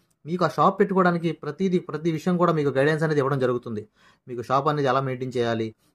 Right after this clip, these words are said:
ఎలా మీకు వర్కర్స్ దొరుకుతారు, ప్రతి విషయం కూడా మన యాప్ తీసుకున్న వాళ్ళకి మనం ఈ ఫెసిలిటీ కూడా ఇవ్వడం జరుగుతుంది. మీకు మన దాంతోపాటు చూశారు కదా, తర్వాత ఇక్కడ మనకి చూడండి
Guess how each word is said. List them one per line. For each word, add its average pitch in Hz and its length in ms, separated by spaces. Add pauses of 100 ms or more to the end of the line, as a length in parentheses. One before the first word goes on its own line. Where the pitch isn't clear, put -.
(140)
ఎలా 123 200
మీకు 135 220
వర్కర్స్ 120 380
దొరుకుతారు, 117 420
ప్రతి 143 320
విషయం 180 260
కూడా 175 160
మన 147 140
యాప్ 139 200
తీసుకున్న 151 280
వాళ్ళకి 131 260
మనం 131 200
ఈ 123 160
ఫెసిలిటీ 147 320
కూడా 139 140
ఇవ్వడం 123 200
జరుగుతుంది. 123 400 (520)
మీకు 151 160
మన 139 140 (300)
దాంతోపాటు 175 480 (320)
చూశారు 156 300
కదా, 185 140 (480)
తర్వాత 185 220
ఇక్కడ 151 220
మనకి 123 300 (1160)
చూడండి 185 200